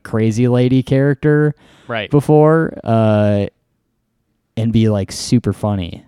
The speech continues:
Speaker 2: Yeah,
Speaker 1: It
Speaker 2: right.
Speaker 1: doesn't necessarily mean that, like, she did a bad job, but maybe the direction she was given wasn't, uh,
Speaker 2: Yeah. Uh, I just wanna s-, uh, point out here,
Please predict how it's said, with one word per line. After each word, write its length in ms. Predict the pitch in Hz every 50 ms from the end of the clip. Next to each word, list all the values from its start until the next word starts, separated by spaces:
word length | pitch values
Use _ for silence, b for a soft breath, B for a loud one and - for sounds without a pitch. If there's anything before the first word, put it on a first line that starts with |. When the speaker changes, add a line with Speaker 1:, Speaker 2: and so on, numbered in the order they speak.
| _ _ -
Speaker 2:
Yeah, 180 | 120 120 117 110
Speaker 1:
It 40 |
Speaker 2:
right. 200 | 104 113 117 113
Speaker 1:
doesn't 220 | 113 113 104 104 101
necessarily 480 | 101 95 - - 107 98 95 95 95
mean 220 | 95 95 92 92 90
that, 180 | 87 87 -
like, 360 | - 92 90 90 90 - - - _ _ _ _
she 200 | - - - 220
did 180 | 202 208 196 185
a 40 | -
bad 260 | - 95 90 90 90
job, 320 | 92 98 90 90 90 92
but 160 | - 101 - -
maybe 280 | 101 95 95 98 95 90
the 120 | 92 87
direction 500 | - 90 87 87 90 87 - - - -
she 140 | - - -
was 160 | - - -
given 380 | - - 87 90 80 78 78 85
wasn't, 420 | 101 104 - - - 117 - -
uh, 220 | 95 - 78 110 107 - _ _ _ _ _ _ _ _ _ _ _ _ _ _
Speaker 2:
Yeah. 640 | _ 180 185 240 277 294 254 185 139 107 95 90 - - _ _ _ _ _ _ _ -
Uh, 120 | 196 - - _
I 120 | - 226 262
just 180 | 349 381 -
wanna 140 | 453 427 403
s-, 140 | 302 - - -
uh, 140 | - - 135 147 -
point 260 | - 180 170 175 165
out 220 | 160 165 165 151
here, 440 | 139 - 170 165 160 156 156 151